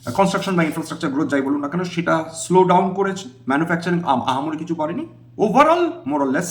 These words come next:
stable রয়েছে ছয় দশমিক দুই। সুতরাং দেখা যাক আপাতত, আহ, ভারতের জিডিপি, এটা, এটা রিয়েল জিডিপির কথা বললাম, নমিনাল জিডিপি definitely আরো তিন শতাংশ অ্যাড করে রাখুন মোটামুটি, আহ, ন দ-, কি, তিন, মানে তিন বা সাড়ে তিন পার্সেন্ট, around nine point seven থেকে টেন পার্সেন্টের মধ্যেই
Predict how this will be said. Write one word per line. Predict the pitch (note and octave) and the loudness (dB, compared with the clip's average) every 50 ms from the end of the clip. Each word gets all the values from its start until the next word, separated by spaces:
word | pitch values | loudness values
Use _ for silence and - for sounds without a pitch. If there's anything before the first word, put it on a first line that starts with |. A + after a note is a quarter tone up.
| - - | -6 -4
stable | C3 A2+ A2+ G#2+ | -4 -2 -2 -2
রয়েছে | G#2+ G#2 G#2 - - | -4 -4 -6 -8 -10
ছয় | - A2+ G2+ | -8 -8 -8
দশমিক | F#2+ F#2+ - A2 G#2 F2+ | -8 -8 -8 -8 -8 -8
দুই। | E2+ - - - - - - - - - - - - - - - - - - - - - - - - - - - - - - - - - - - - - - - - - | -8 -12 -14 -18 -18 -20 -20 -20 -20 -20 -20 -20 -20 -20 -20 -20 -20 -20 -20 -20 -20 -20 -20 -20 -20 -20 -20 -20 -20 -20 -20 -20 -20 -20 -20 -20 -20 -20 -20 -20 -12 0
সুতরাং | - C4+ C#4 E4+ E4 D4+ | 2 4 4 4 6 4
দেখা | D4 D4 C#4+ D4 | 4 4 4 2
যাক | D4+ D4 - - - | 2 2 0 4 4
আপাতত, | F#3+ A3+ A#3 G#3+ A3+ G#3+ - B3+ B3+ - - - - - | 4 4 4 0 -4 -6 -8 -8 -10 -12 -20 -18 -6 0
আহ, | B2 B2 B2+ B2+ B2 B2 B2 B2 - - - - - - - - | 2 4 4 4 4 2 0 0 -4 -10 -16 -20 -20 -20 -20 -14
ভারতের | - - G3 A#3+ C4+ - D4+ B3+ F3 | -2 2 2 2 4 2 0 0 0
জিডিপি, | F3 - - - - C#4 D4+ C#4 - - - | -2 -4 -4 -2 0 0 0 0 -4 -4 -6
এটা, | C3 - D#3+ | -4 -4 -2
এটা | D#3 E3+ G3+ | -2 0 0
রিয়েল | F#3 D3 B2+ D3+ F#3+ E3+ - | 0 2 4 4 4 4 4
জিডিপির | C#3 - B2 C3 B2 | 0 -2 -2 -4 -6
কথা | - G2 - F#2+ | -6 -8 -8 -8
বললাম, | F2 E2+ - - - | -8 -8 -10 -8 -6
নমিনাল | B2 F#3+ A3+ B3 B3+ C4 A#3+ | -4 -2 4 4 4 4 4
জিডিপি | - A#3+ F#3+ A#3+ A#3+ C4 B3+ | 0 -4 -4 -4 -4 -4 -4
definitely | - G3 F3 F#3 F3 E3+ F3 D#3+ C#3 | -4 -4 -4 -4 -6 -4 -2 0 0
আরো | C#3+ C#3+ | 0 -2
তিন | - - D3+ C3 | -2 -2 -2 -2
শতাংশ | - - B2 B2 B2 B2 B2+ B2 - | -2 -6 -6 -8 -6 -6 -6 -4 0
অ্যাড | A#2+ A#2 A#2 - | 0 0 0 0
করে | - B2 B2 | -4 -4 -4
রাখুন | A#2 G#2+ A2 - B2 | -4 -6 -6 -6 -6
মোটামুটি, | A#2 - - - G#2 G#2 G#2+ - B2 - - - - - | -6 -6 -6 -6 -6 -6 -6 -8 -12 -14 -16 -18 -18 -12
আহ, | - A#2 B2 B2 | -8 -6 -4 -4
ন | B2 A#2+ A#2+ B2 B2 | -2 0 0 0 0
দ-, | A#2+ A2 A2 A2 - | 0 -4 -6 -6 -4
কি, | C#3+ A#2+ A2 - - - - - | -4 -2 -4 -4 -8 -14 -6 0
তিন, | D#3 C#3+ B2+ A2+ | 0 2 2 2
মানে | A2+ A#2 A2 | 0 0 -2
তিন | A2 D#3 D3 C#3 | -2 -2 -2 -2
বা | - - | -2 -4
সাড়ে | - - A2 G#2 | -4 -4 -4 -4
তিন | A2 G#2 | -4 -6
পার্সেন্ট, | G#2 G#2 - - A2 - | -6 -8 -8 -8 -10 -2
around | - C#3 C#3 C3 C3 A#2+ A2 - B2 | 0 0 0 0 -2 -4 -2 0 0
nine | C3+ C3+ B2 - | 0 0 0 -2
point | A#2+ A#2 A2 - | -4 -4 -4 -4
seven | A#2 A2+ A2 | -4 -6 -4
থেকে | G#2+ A2 | -6 -8
টেন | - G#2+ G#2 G#2 | -6 -6 -6 -6
পার্সেন্টের | - G2+ - - F#2+ F#2+ G2 | -6 -8 -8 -10 -10 -8 -8
মধ্যেই | G2 G2 F#2+ F2 G#2 G2+ G2 - | -8 -8 -8 -4 -4 -4 -4 -4